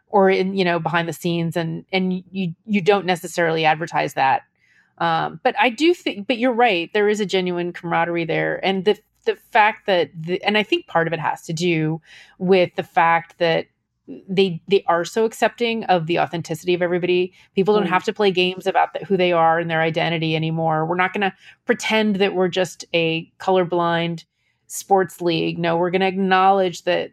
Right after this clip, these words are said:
Speaker 1: the bulk of our women are Black, people of color, and that we are going to care about the issues that affect them,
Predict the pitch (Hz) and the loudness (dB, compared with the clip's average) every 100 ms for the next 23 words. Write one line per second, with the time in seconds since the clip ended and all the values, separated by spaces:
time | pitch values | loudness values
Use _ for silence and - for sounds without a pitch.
0 | _ 190 170 165 165 - _ 190 180 165 | _ 0 2 0 -4 -8 _ 0 0 0
1 | 175 175 170 170 165 165 165 165 165 160 | 0 0 0 -2 0 0 2 4 4 4
2 | - _ _ _ - 196 190 175 - 180 | 0 _ _ _ -6 0 0 0 -2 2
3 | 175 165 165 175 175 175 180 180 175 180 | 2 2 0 -2 -2 -2 0 0 0 -4
4 | 175 175 - 175 170 175 - _ _ - | -4 -6 -4 0 0 -2 -8 _ _ 0
5 | 208 196 185 180 175 180 170 170 170 160 | 2 4 4 2 0 0 0 -2 -4 -2
6 | 170 160 165 160 - 165 180 165 160 170 | -4 -2 0 0 -2 -2 0 0 -2 -6